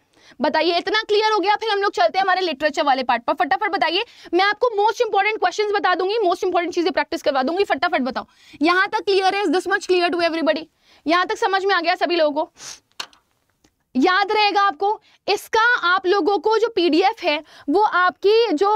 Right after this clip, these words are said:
Telegram चैनल है उस पे मिल जाएगा, इसको जरूर से जरूर देख लीजिएगा, बहुत ज्यादा जरूरी है आप लोगों के लिए। सेशन को लाइक कर दे ताकि बाकी स्टूडेंट्स भी हमारे साथ यहाँ पर कनेक्ट हो जाए। और अगर आपने चैनल को अभी तक सब्सक्राइब नहीं किया है,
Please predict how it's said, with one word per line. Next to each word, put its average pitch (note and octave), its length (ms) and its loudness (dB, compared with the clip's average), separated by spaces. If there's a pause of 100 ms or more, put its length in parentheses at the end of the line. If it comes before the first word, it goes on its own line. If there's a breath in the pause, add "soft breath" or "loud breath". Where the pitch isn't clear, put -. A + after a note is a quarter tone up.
Telegram E4+ 480 0
चैनल F4 260 0
है F4+ 80 -2
उस G4 120 -2
पे F#4+ 120 -2
मिल E4 200 2
जाएगा, F4 400 2 (220 loud breath)
इसको F4 260 0
जरूर F4+ 260 2
से A4 140 0
जरूर F#4+ 440 4
देख D#4+ 320 0
लीजिएगा, F4 300 2
बहुत D4+ 320 -2
ज्यादा C#4+ 200 0
जरूरी B3 360 -2
है B3+ 60 -2
आप G#3+ 120 -6
लोगों A3+ 100 -4
के A3+ 100 -12
लिए। - 100 -12 (400 loud breath)
सेशन G4 380 0
को A4+ 140 2
लाइक G4+ 220 0
कर G#4 100 0
दे G#4 140 -2
ताकि G4 220 0
बाकी F#4 280 0
स्टूडेंट्स F#4 340 -4
भी F#4+ 60 -2
हमारे F4 200 0
साथ F4+ 140 -4
यहाँ F4+ 140 0
पर F4+ 100 -2
कनेक्ट E4 280 -4
हो F#4 60 0
जाए। E4+ 140 -2
और F4+ 60 2
अगर E4 120 0
आपने E4 180 -2
चैनल D4+ 220 -2
को D4+ 80 -2
अभी D#4+ 120 -2
तक E4+ 120 -4
सब्सक्राइब D#4 400 -2
नहीं F4+ 120 -4
किया F4+ 180 0
है, G4 180 2